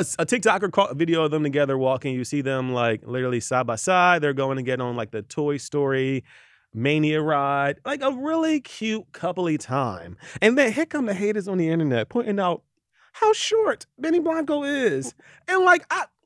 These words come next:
short king, stand up. Let me stand up, right? I'm joking. I'm not that short.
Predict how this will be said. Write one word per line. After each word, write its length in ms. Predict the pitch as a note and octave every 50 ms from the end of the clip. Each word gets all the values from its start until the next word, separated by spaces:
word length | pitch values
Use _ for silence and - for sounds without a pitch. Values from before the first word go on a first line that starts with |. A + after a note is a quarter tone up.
| _ _ - - _ _ _ _ _ _ _ _ - - -
short 320 | - - F#4+ G#4+ G4+ -
king, 240 | - G#4 G4+ D#4+ D4+
stand 380 | - - C#4 D#4 F#4 F4+ D#4
up. 220 | C#4+ C#4 A3 - -
Let 100 | B3+ D#4
me 60 | F#4+
stand 300 | - - C#4+ C#4+ C#4+ B3+
up, 140 | B3 A#3+ B3+
right? 140 | B3 C4 -
I'm 140 | F3+ E3 D3+
joking. 220 | D3+ C#3+ B2 B2+
I'm 120 | C3 C#3 D3+
not 140 | E3+ F3+ A3+
that 120 | D#3 C3+
short. 220 | - D3+ B2+ -